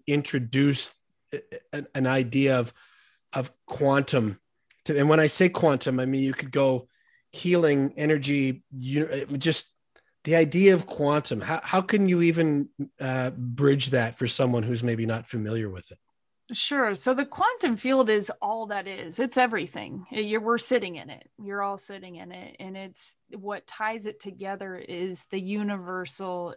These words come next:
Speaker 2: intelligence. By the way, there's a lot of perceptions and perspectives on this. I try to keep it very simple.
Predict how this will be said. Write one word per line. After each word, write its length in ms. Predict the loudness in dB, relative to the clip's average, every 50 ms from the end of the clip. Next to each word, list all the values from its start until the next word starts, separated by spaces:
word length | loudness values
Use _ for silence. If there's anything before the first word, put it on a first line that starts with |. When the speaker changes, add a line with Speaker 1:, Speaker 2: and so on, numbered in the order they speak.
| -14 -14
Speaker 2:
intelligence. 1040 | -12 -12 -12 -10 -8 -8 -8 -8 -8 -10 -12 -12 -12 -12 -12 -14 -16 -20 -20 -20 -20 -20 -20 -20 -10 _
By 120 | 2 4 4
the 80 | 4
way, 100 | 2 0
there's 200 | -2 -2 -2 -2
a 60 | -4 -4
lot 360 | -2 2 4 4 4 4 2
of 100 | -2 -6
perceptions 720 | -12 -14 -10 -6 -6 -6 -6 -8 -12 -14 -14 -14 -14 -14
and 200 | -14 -14 -16 -16 -16
perspectives 720 | -16 -16 -16 -14 -12 -12 -12 -12 -14 -16 -16 -14 -10 -10
on 200 | -8 -8 -8 -10
this. 380 | -10 -10 -10 -10 -12 -12 -8 -4
I 180 | -4 -4 -4 -4
try 200 | -4 -6 -6 -6
to 80 | -6
keep 260 | -8 -12 -14 -14 -14 -14
it 100 | -14 -10
very 380 | -6 -4 -2 0 0 -2 -2
simple. 680 | -4 -6 -8 -8 -8 -8 -4 -2 -2 0 0 -2 -4